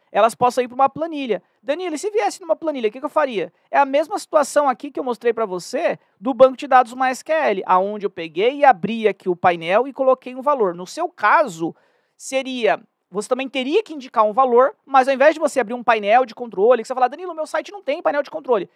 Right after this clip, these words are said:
Então, você poderia fazer o seguinte: abrir a sua planilha aqui no Excel, aí teria, já chego aqui a lead, aí você teria que saber, obviamente, aí você poderia, sendo bastante inteligente, né, pedir pro seu programador, pro seu grama-, programador colocar mais campos na planilha.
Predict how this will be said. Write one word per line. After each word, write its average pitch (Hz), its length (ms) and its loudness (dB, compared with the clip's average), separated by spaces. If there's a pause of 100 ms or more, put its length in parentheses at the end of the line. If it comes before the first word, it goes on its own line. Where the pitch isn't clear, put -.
Então, 247 160 -4
você 262 220 -4
poderia 254 300 0
fazer 262 120 -2
o 285 40 -6
seguinte: 294 340 -10
abrir 196 420 -4
a 359 80 -2
sua 262 160 0
planilha 208 420 -6
aqui 180 320 -14 (240)
no 196 200 -2
Excel, 196 560 -2
aí 175 160 0
teria, 214 240 -2
já 226 100 -2
chego 311 580 2
aqui 214 460 -2 (260)
a 190 120 4
lead, 202 440 -6 (220)
aí 180 140 0
você 208 160 -12
teria 220 120 -2
que - 80 -14
saber, 220 520 2
obviamente, 208 800 4
aí 170 220 0
você 214 220 -12
poderia, 214 500 0 (460)
sendo 202 300 -8
bastante 208 360 2
inteligente, 202 480 -6
né, 214 80 2
pedir 208 280 -14
pro 285 140 -10
seu 190 320 0
programador, 180 760 -2 (280)
pro 180 80 -14
seu 214 160 -6
grama-, 220 240 -2
programador 196 460 -4
colocar 247 360 0
mais 240 340 -4
campos 262 360 -2
na 262 100 -6
planilha. 262 540 -8